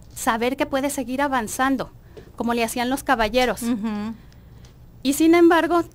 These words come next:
Speaker 1: nuestra sociedad hace todo lo contrario, hace toda esta parte de, de te lo quito, pero por la fuerza. Imagínate tú descubierta totalmente.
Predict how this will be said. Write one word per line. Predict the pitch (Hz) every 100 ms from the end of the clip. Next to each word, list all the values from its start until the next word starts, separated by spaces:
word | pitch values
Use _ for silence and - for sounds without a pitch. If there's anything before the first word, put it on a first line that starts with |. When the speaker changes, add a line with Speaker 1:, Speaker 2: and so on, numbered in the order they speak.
| - -
Speaker 1:
nuestra | 247 -
sociedad | 247 247 247 254
hace | 269 330
todo | - 294 320
lo | 330
contrario, | - 214 202 202 233
hace | 233 294
toda | 285 285 285 285 277
esta | 269 294
parte | - 254 262 269
de, | 254 247 190 - - - - - - - -
de | - 233
te | 220
lo | 233
quito, | 226 240 190
pero | 262 233
por | 220
la | 220
fuerza. | 214 277 277 277 - - -
Imagínate | 254 254 240 294 370 370
tú | 339 311
descubierta | 330 - 269 269 269 294
totalmente. | 285 - 269 277 214 -